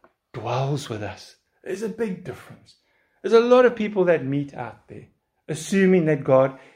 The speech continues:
is dwelling with them. But if they're not in Christ Jesus,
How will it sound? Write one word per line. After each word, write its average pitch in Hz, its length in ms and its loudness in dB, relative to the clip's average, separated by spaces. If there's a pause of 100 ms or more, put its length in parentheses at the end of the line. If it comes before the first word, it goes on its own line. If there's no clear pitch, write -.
(120)
is 165 180 -8
dwelling 127 460 -2 (320)
with 240 240 -2
them. 95 260 -10 (360)
But 143 100 -4
if 143 140 -4
they're 110 180 0
not 196 500 -4
in 123 300 -6 (100)
Christ - 520 -10 (160)
Jesus, 147 560 -8